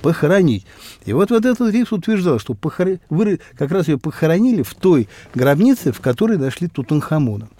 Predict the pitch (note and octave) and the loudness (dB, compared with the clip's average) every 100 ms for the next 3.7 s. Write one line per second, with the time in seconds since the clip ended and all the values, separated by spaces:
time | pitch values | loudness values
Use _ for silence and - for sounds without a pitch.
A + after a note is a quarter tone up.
0 | - - A3+ C#4+ C4 - A3 G3 G#3 A#3 | -20 -6 -2 0 0 2 2 2 2 2
1 | F#3 G#3+ F#3+ - D#3+ E3+ D#3+ B2+ - D3 | 2 2 0 0 2 2 2 0 -4 -4
2 | A2 A2 G2+ A#2+ - A#2+ G2+ C#3+ - - | -4 -6 -8 -8 -6 -6 -6 -10 -14 -20
3 | - - - - C3 C3 | -20 -20 -20 -2 2 2